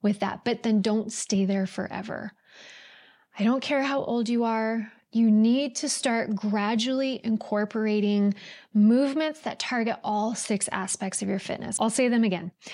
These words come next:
Your cardiovascular stamina, your muscular strength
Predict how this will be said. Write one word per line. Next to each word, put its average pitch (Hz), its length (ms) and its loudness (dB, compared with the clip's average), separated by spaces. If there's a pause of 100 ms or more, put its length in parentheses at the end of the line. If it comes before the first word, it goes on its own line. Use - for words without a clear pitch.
(480)
Your 202 80 -6
cardiovascular 226 1120 0 (120)
stamina, 190 680 -2 (380)
your 202 140 2
muscular 214 600 0
strength - 920 -4